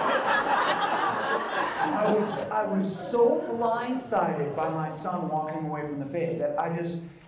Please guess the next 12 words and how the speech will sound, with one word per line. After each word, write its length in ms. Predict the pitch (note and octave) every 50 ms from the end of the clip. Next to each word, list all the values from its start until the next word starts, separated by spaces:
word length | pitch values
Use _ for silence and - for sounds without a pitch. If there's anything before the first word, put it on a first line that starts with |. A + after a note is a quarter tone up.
| - - - -
they 180 | - F3 F3 F3
seemed 520 | F3 - - A3+ C#4 F4 - - - -
pure, 400 | - - D3+ C#3+ - - - -
they 140 | F#3 - -
seemed 340 | - - A#3 C4 C#4+ C#4+ C4+
like 240 | A3 F#3+ F#3+ G3
they 80 | F3+ E3+
walked 320 | E3 F3+ G3 - - -
in 100 | C#3+ C#3
purity, 360 | C3+ - C#3 C3+ C3 C3 D#3 D#3+
but, 520 | D#3 D3+ D3 D3 D3 D3 D3 D3 - - - - - _ _ _ _ _ _ _ -
uh, 240 | C#3 - - -